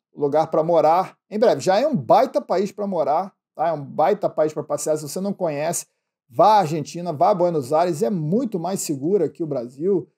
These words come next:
Vai ser as principais cidades brasileiras, uma cidade linda, uma gastronomia maravilhosa, cultura, um clima excelente,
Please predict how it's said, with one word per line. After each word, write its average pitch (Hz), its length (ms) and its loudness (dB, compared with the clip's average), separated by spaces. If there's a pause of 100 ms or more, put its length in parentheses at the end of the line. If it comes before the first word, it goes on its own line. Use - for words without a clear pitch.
(320)
Vai 143 140 0
ser 147 160 -4
as 139 140 -8
principais 170 480 -2
cidades 151 360 0
brasileiras, 147 680 -2
uma 175 80 -6
cidade 151 360 -2
linda, 170 380 0
uma 156 80 0
gastronomia 170 540 -4
maravilhosa, 170 720 2
cultura, 202 680 0
um 165 100 0
clima 202 360 -4
excelente, 196 880 -2